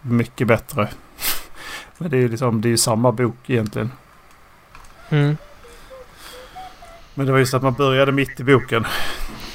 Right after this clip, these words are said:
Speaker 2: Jag tycker att, eh, första halvan av, eh, Words of Radiance är den som har varit långsammast för mig hittills. Vid första
Speaker 1: Men det var
Speaker 2: genomläsningen.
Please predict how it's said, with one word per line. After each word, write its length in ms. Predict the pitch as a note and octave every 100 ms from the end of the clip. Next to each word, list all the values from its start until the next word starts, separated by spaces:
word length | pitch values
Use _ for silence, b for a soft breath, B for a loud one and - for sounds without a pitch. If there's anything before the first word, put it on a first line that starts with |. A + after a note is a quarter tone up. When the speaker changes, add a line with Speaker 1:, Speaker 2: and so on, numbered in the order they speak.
| B B B B - - B3 A#3 - - B B B B -
Speaker 2:
Jag 260 | D#3+ A3 -
tycker 440 | G#3+ - D#3+ D3
att, 680 | D#3 D#3 C#3 - - - -
eh, 260 | C#3 C3+ B2+ B B B B B B B - - - - B5+ - - - B5+ - - - - - - - - - - - - - -
första 460 | - F#3+ - - F3+
halvan 520 | D3+ D#3 D#3+ D#3 A#2 -
av, 460 | D3 C3 B2 B2+ - - - - - - - - -
eh, 180 | D3 C3+
Words 240 | C3+ B2+
of 140 | B2 D3+
Radiance 520 | D3+ C#3 B2 A#2 A#2
är 40 |
den 180 | C3+ B2+
som 140 | - A#2+
har 80 |
varit 200 | A#2+ B2
långsammast 580 | B2+ D3 D3 D3+ B2 A2+
för 80 | C#3
mig 180 | C3+ A#2
hittills. 580 | A#2+ A2+ - - - - B B B B B B B B B B B B - -
Vid 140 | C#3
första 320 | C#3+ C3+ -
Speaker 1:
Men 40 | B2
det 100 | B2+
var 60 |
Speaker 2:
genomläsningen. 640 | C3+ C3 B2 C#3 B2 G2+